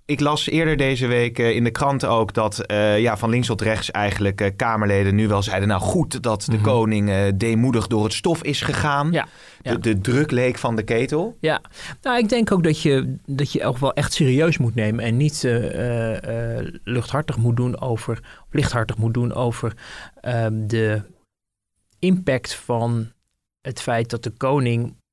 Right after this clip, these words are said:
Speaker 2: tegen zijn eigen bevolking moet zeggen dat hij hun vertrouwen beschaamd heeft. Of in ieder geval, ehm, moet, moet zeggen dat hij,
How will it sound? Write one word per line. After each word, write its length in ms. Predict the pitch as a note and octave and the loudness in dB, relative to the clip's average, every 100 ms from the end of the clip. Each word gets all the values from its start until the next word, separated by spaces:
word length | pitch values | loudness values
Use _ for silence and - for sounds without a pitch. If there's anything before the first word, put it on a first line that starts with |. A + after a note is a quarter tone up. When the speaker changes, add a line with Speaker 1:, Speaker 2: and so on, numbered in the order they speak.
| _ _ | _ _
Speaker 2:
tegen 280 | - B2 A2+ | -6 -4 -2
zijn 160 | A2 G#2+ | -4 -4
eigen 320 | C#3 B2 A#2+ | -4 -2 0
bevolking 500 | A2 - D#3+ C3+ A2+ | -2 -2 -2 0 0
moet 160 | A2 | 0
zeggen 400 | - A#2 - A#2+ | 0 -4 -4 -6
dat 200 | A#2+ A2+ - | -4 -4 -2
hij 260 | A2+ - - | -4 -4 -4
hun 160 | A#2+ | -4
vertrouwen 680 | A2+ G2+ C#3 E3+ E3+ A2+ G#2 _ _ _ _ | -4 -8 -4 0 2 0 -2 _ _ _ _
beschaamd 680 | - - - F2+ G2+ - | -12 -10 -6 -6 -6 -12
heeft. 460 | - F#2 - - - | -10 -8 -8 -10 -10
Of 200 | - - | -10 -6
in 80 | A#2 | -4
ieder 140 | A2+ | -4
geval, 560 | - A2 - G#2+ G#2 - _ | -4 -8 -6 -4 -4 -8 _
ehm, 280 | - A#2+ A2 G#2+ - A#2 | -8 -6 -4 -6 -8 -10
moet, 360 | G2+ B2 A#2+ - | -8 -6 -6 -6
moet 200 | A#2 A2 | -6 -2
zeggen 320 | A#2 A2 A#2 | -2 -2 -4
dat 200 | A2 G#2 | -4 -4
hij, 380 | A2 G#2+ A2 | -4 -4 -4